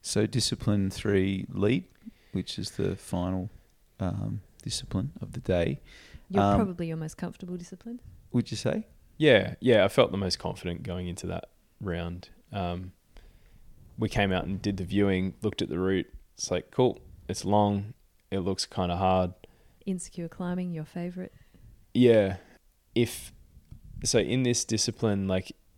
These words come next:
Speaker 3: or in, in this f-, format of the Olympic format, basically if you get competitors that both get to hold thirty-four, it'll go back to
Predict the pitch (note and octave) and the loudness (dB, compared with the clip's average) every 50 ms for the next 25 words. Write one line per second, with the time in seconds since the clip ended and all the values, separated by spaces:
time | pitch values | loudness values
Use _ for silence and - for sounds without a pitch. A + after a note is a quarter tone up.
0 | _ - - - A#2+ A2+ G2 A2+ A#2 - - G#2 A2+ A2 G#2 G2+ - - - - | _ -6 2 4 6 6 6 6 4 2 2 0 0 2 2 2 0 -2 -2 -6
1 | - - - - - - G2+ G2+ G2+ F#2+ F#2 F#2 F#2 - F2+ G2+ - - F#2+ F#2 | -12 -14 -14 -8 -4 -2 0 0 0 0 0 -2 -2 -2 -6 -8 -8 -6 -4 -4
2 | F#2 - - - F#2+ G2+ F#2+ F2+ - - - - - - F#2+ F#2 F#2 - - - | -6 -6 -8 -6 -4 -4 -4 -4 -4 -8 -8 -8 -8 -6 -4 -4 -6 -6 -8 -12
3 | - - - - - - - - - - - A#2+ A#2+ - - - B2+ G#2 G#2 - | -20 -20 -20 -20 -20 -20 -20 -20 -4 2 4 4 6 4 4 2 2 2 2 0
4 | - G#2 A#2 A2 - - - - C#3 B2+ - G#2+ F#2 F#2+ F#2 G2 G2 F#2 - - | -2 0 0 0 0 0 -2 -2 -2 0 0 0 0 2 2 0 -2 -2 -2 -4
5 | - - - _ _ _ _ _ _ _ _ - - G#2+ G#2 G2+ - - - - | -6 -6 -10 _ _ _ _ _ _ _ _ 2 4 4 4 4 2 -2 -4 -4
6 | - - - G#2 - - F#2 F2+ F2+ F2+ F2+ G2+ - - - - - G#2+ F#2 F2 | -4 -6 -8 -8 -4 -2 0 0 0 -2 -4 -8 -12 -18 -16 -4 0 0 0 0
7 | F2 E2 - - F2 F2 E2+ E2+ E2+ A#2 - _ _ _ _ _ _ _ _ _ | -2 -4 -6 -6 -6 -4 -4 -4 -6 -8 -10 _ _ _ _ _ _ _ _ _
8 | _ _ - A2+ G#2+ G2+ F2 G#2+ G2+ G2 E2 F#2 F2+ - - - - G#2+ | _ _ 2 2 4 4 6 4 4 4 4 2 0 0 -2 -4 -4 -4